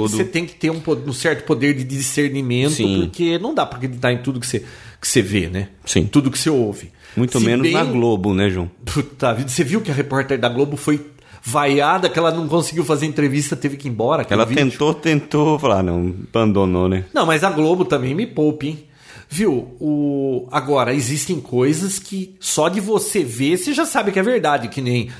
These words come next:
Speaker 1: chuva de peixe em Santa Bárbara.
Speaker 2: Ah, meu Deus.
Speaker 1: É.
Speaker 2: Pensando que vem alguma coisa séria. Chega, né, Bia?
Speaker 1: Tchau, pro seis.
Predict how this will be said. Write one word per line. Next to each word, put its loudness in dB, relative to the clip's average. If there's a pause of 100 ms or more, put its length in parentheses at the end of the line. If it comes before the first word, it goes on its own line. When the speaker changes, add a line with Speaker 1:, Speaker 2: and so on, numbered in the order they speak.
(120)
Speaker 1:
chuva 0
de -2
peixe -2
em -6
Santa -2
Bárbara. 4
Speaker 2:
Ah, 2
meu -2
Deus. -2
Speaker 1:
É. 2
Speaker 2:
Pensando 4
que 0
vem 2
alguma 4
coisa 2
séria. 2 (1080)
Chega, 0
né, 4
Bia? 4
Speaker 1:
Tchau, 2
pro -10
seis. -2